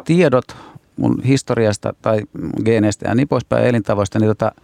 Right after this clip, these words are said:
että ton kanssa menisi vaikka jollekin personal trainerille, niinku, tai ravintoterapeutille.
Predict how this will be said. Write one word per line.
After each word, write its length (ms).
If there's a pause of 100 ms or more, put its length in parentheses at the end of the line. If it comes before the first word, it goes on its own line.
(520)
että 120
ton 160
kanssa 220
menisi 220
vaikka 200
jollekin 260
personal 380
trainerille, 760 (1300)
niinku, 200
tai 160
ravintoterapeutille. 1400